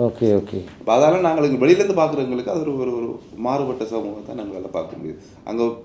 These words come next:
Speaker 2: உதாரணத்துக்கு ப-, பன்னெண்டு, பதிமூன்று, பதினாலு வயசுல கல்யாணம் கட்டிடுவாங்க. கல்யாணம் கட்டி பிறகு திருப்பி அவங்கள, அவங்கள விட்டுட்டு திருப்பி திருப்பி வேற வேற கல்யாணம் கட்டுவாங்களா? அப்படி அந்த, அ-,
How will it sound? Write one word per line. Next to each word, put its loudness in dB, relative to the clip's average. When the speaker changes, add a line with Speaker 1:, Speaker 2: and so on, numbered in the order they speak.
Speaker 2:
உதாரணத்துக்கு -4
ப-, 0
பன்னெண்டு, -4
பதிமூன்று, -8
பதினாலு -8
வயசுல -10
கல்யாணம் -2
கட்டிடுவாங்க. -8
கல்யாணம் 2
கட்டி -2
பிறகு -2
திருப்பி 0
அவங்கள, 2
அவங்கள 0
விட்டுட்டு -8
திருப்பி -8
திருப்பி -4
வேற 0
வேற -4
கல்யாணம் -6
கட்டுவாங்களா? -10
அப்படி -6
அந்த, -8
அ-, -8